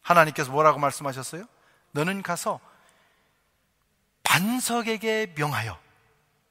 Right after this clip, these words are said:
물을 내라, 반석아. 반석아, 물을 내."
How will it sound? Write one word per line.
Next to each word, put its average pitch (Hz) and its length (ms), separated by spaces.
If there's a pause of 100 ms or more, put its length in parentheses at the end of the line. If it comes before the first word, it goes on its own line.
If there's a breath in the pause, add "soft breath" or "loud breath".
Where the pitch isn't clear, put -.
(360)
물을 277 420
내라, 226 480
반석아. 127 440 (1400)
반석아, 262 1000
물을 320 340
내." 247 200